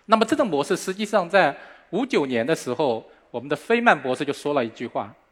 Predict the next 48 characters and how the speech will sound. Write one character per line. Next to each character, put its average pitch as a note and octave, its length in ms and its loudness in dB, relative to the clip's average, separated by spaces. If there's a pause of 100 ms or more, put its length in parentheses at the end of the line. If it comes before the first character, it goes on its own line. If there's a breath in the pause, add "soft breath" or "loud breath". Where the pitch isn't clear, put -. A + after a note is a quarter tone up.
(300)
他 G#3 100 4
说 G#3 300 2 (340 loud breath)
：“如 D3 160 -2
果 - 160 0
能 C3+ 140 -6
够 G3 160 0
把 A#2+ 260 0
一 C3+ 120 -6
个 G3+ 140 0
外 A#3+ 180 2
科 - 240 -2
医 A3 160 -4
生 A#3 260 -4
通 D#3 240 -8
到 D#3+ 140 0
肚 E3 160 -4
子 C3 140 -8
里， F#2+ 180 -10 (480)
那 A3 100 4
不 G3+ 80 -4
是 G3 80 -2
特 G3+ 160 0
别 F3 80 2
棒 F3 240 6
吗？ B2 260 -6 (140)
是 - 160 -12
不 C3 80 -14
是？ C3+ 80 -6
我 B2 100 -2
不 D3+ 160 -8
去 F#3+ 240 -8
医 C#3+ 120 -10
院 C#3+ 200 0
了， A2+ 120 -2
不 - 100 -6
要 E3 60 2
去 E3+ 100 -8
做 D#3+ 160 -4
手 G#2 240 -8
术 C#3+ 300 -6
了， G2+ 120 -10 (320 soft breath)
我 C3+ 120 -4
通 F3 200 -6
过 G#3+ 80 0
这 G#3 120 0
种 D3+ 100 -4
模 A#2 220 -4
式 C3 260 -8